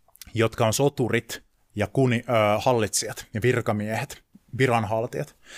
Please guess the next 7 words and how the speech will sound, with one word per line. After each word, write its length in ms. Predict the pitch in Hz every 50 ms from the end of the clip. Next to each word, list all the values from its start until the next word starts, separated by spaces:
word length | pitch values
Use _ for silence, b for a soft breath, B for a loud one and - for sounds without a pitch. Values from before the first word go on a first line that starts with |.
| B B B B B B
No, 80 | - 131
nämä 160 | 135 139 151 -
arjalaiset 800 | 202 247 262 254 180 135 107 101 95 95 92 - 104 - - - _ _ _ _ _ _ -
muodosti 300 | 147 170 165 - - 131
pääosan 540 | - 151 147 139 120 110 101 98 107 98
näistä 240 | 95 92 90 - -
brahmiineista, 880 | 92 - 113 117 117 135 160 165 165 160 151 147 147 147 - - 165